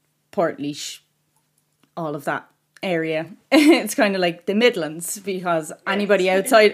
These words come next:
Speaker 1: a-, anybody outside of Dublin doesn't really have access <laughs> to, um, to, like, queer spaces and stuff. And so I, it was my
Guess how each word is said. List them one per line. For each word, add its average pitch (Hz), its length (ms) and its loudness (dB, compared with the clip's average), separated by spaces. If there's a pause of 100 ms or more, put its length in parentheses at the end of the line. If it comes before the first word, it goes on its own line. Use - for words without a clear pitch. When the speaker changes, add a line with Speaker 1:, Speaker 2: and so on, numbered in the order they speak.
Speaker 1:
a-, 233 180 2
anybody 254 340 4
outside 214 360 2
of 180 60 -10
Dublin 180 280 -2
doesn't 165 220 -8
really 160 160 -10
have 165 160 -8
access 180 720 -4 (400)
<laughs> - 420 -20
to, 185 420 0
um, 156 600 -2 (340)
to, - 160 -8
like, - 600 -10
queer 151 180 -8
spaces 151 460 -12
and 151 120 -10
stuff. 151 380 -12
And 156 180 -10
so 151 540 -6 (560)
I, 175 640 0 (180)
it 185 80 -6
was 175 160 -8
my 175 400 -2